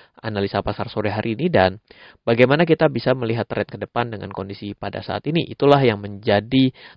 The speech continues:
topik pembahasan analisa pasar di sore hari ini. Oleh karena itu, saya akan mengundang kepada Anda yang belum memiliki atau berminat untuk memiliki buku yang saya tulis, judulnya The Secret Property Investment, pada saat ini tren suku bunga cenderung turun, maka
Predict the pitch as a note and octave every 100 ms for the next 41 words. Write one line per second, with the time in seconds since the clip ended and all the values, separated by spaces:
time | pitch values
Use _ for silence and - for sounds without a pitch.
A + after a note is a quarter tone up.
0 | - A2 - - G#2+ F#2+ G2+ A#2 A2 -
1 | G#2+ F#2+ G2 G2+ G#2 G#2 A#2+ G2+ F#2+ G2
2 | G2 G2+ G2 G#2 C#3 A#2+ _ - - -
3 | - A3+ C#4 C4+ B3+ D#4 D#4+ D#4 D4 C4+
4 | A#3+ B3 B3 A#3 G#3+ - G3 A#2+ G2+ F#3
5 | - _ _ _ _ _ _ - E3+ F3
6 | F3 A3 G#3 F3+ E3+ E3 - G#3 G#3+ -
7 | - - D#3+ F#3+ G3 F3+ D3+ D3 D#3 D#3+
8 | E3+ G3+ - F3 E3+ F3+ D#3 D3+ C#3+ C#3+
9 | D3 C#3+ B2 A#2+ E3 D#3 B2 B2 A#2+ A#2
10 | G#2+ - A2+ G#2+ A2+ B2+ G2+ - - G#2+
11 | - G#2+ - G#2 A2 G#2 - A2+ F3 -
12 | - - _ D3 C#3 B2 A2+ B2+ C3 E3
13 | - C3 C3 - B2 A#2 A#2+ C3 G#2+ G#2+
14 | G#2 A#2 A2 G2 B2+ A2+ - A2+